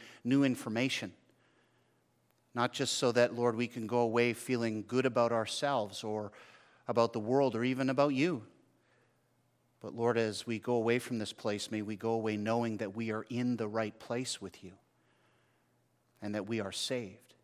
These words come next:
and that in our salvation we have hope of a life everlasting. We pray this for our children, too, as they've made their way down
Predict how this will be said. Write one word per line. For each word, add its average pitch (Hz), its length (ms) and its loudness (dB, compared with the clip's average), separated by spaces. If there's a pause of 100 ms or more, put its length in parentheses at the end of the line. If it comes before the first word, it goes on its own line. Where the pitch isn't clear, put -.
(1000)
and 101 140 -10
that 101 100 -4
in 107 140 -4
our 104 120 0
salvation 104 760 -2
we 107 100 -6
have 90 240 -8
hope - 460 -4 (1160)
of 95 60 -16
a 98 60 -10
life 107 320 -2
everlasting. 90 640 -10 (1000)
We 117 80 -4
pray 139 220 8
this 127 160 2
for 120 160 0
our 104 80 2
children, 120 480 0
too, 135 300 -2
as 98 100 -2
they've 110 240 0
made 110 220 -2
their 131 160 2
way 117 200 0
down 104 360 -2